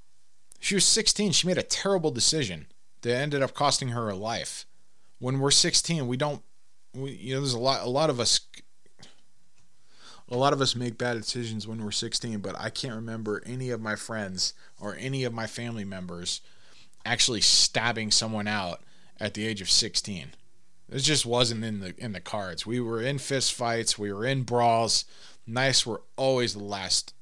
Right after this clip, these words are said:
the last thing on my mind. I, I never thought about stabbing anybody. What kind of situation did this girl grow up in? I'm sure we'll find out as news goes on and as, as this story starts playing out a little bit mo-, more and more, 'cause it's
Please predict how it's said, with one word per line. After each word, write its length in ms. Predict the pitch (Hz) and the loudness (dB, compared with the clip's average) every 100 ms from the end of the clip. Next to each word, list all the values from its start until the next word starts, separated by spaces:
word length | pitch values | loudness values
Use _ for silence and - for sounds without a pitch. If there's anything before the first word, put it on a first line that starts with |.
| - | -14
the 120 | - 120 | -8 -2
last 260 | 110 - | 2 2
thing 140 | 120 101 | 0 -4
on 100 | 98 | -6
my 140 | 95 | -6
mind. 420 | 92 87 85 - - - | -8 -8 -10 -12 -16 -10
I, 140 | 120 | -4
I 100 | 120 | -2
never 240 | 123 131 123 | 0 -2 -2
thought 220 | - 98 | -4 -6
about 160 | 87 80 | 0 2
stabbing 560 | - 87 92 92 90 | 2 0 -8 -8 -8
anybody. 480 | 85 85 82 82 82 - - - - - - - - - - - - - | -8 -8 -10 -10 -12 -14 -16 -16 -16 -16 -16 -16 -16 -16 -16 -16 -16 -16
What 80 | - | -14
kind 160 | - 123 | -10 -2
of 60 | |
situation 560 | - 104 - 87 87 73 | -2 -2 -6 -6 -8 -10
did 80 | 76 | -8
this 100 | - | -8
girl 200 | 85 85 | -8 -10
grow 260 | 87 82 | -10 -10
up 180 | 87 - | -10 -10
in? 180 | 87 85 - - | -8 -8 -10 -8
I'm 100 | 113 | 2
sure 220 | - 170 | 4 6
we'll 100 | 147 | 6
find 320 | 120 123 110 104 | 4 2 2 2
out 160 | 101 | 0
as 140 | 98 90 | -2 -2
news 260 | 107 101 | 0 0
goes 260 | - 101 95 | 0 -2 -4
on 260 | 95 101 | -4 -4
and 120 | 92 90 | -4 -2
as, 240 | 87 - - - - | 2 2 2 -14 -8
as 220 | 101 98 | -4 -2
this 160 | 104 104 | 2 2
story 320 | - 113 107 | 2 2 4
starts 260 | 98 104 - | 4 2 -4
playing 320 | - 110 101 | -4 -4 -2
out 120 | 107 | -2
a 20 | |
little 160 | 107 104 | -2 -2
bit 180 | 104 98 | -4 -4
mo-, 220 | 95 95 | -6 -6
more 240 | 127 120 113 | -2 2 2
and 80 | |
more, 180 | 117 117 | 4 2
'cause 200 | 110 104 | 2 -2
it's 180 | 95 | -2